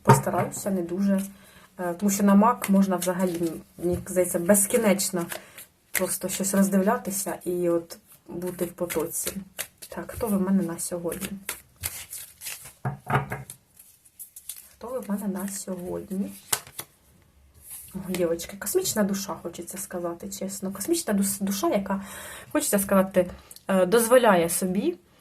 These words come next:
е, прохождення в астрал, блукання в астралі,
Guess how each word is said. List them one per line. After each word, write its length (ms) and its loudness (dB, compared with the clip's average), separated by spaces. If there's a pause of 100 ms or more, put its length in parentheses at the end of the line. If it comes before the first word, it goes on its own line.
(280)
е, 380 6 (460)
прохождення 760 8
в 100 2
астрал, 560 2 (320)
блукання 720 4
в 80 -2
астралі, 680 0